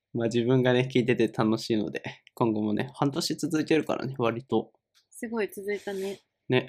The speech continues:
Speaker 1: 半年続いたら結構もうね、続くよね、多分。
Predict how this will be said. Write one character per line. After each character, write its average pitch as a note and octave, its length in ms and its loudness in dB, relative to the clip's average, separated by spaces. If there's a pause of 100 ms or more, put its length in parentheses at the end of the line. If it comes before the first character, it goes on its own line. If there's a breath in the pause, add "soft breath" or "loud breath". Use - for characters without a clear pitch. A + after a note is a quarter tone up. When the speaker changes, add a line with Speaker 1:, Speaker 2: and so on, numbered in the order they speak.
(120)
Speaker 1:
半 D#3 140 -4
年 G#3 180 -2
続 F#3+ 180 4
い G#3 80 4
た F#3+ 100 2
ら D3 100 6
結 C#3 180 -2
構 A2+ 140 2
も A2 160 0
う A2 40 0
ね、 - 200 -4 (840)
続 A#2+ 340 -2
く C3+ 120 -2
よ A#2+ 80 0
ね、 - 220 -14
多 - 120 -18
分。 - 160 -16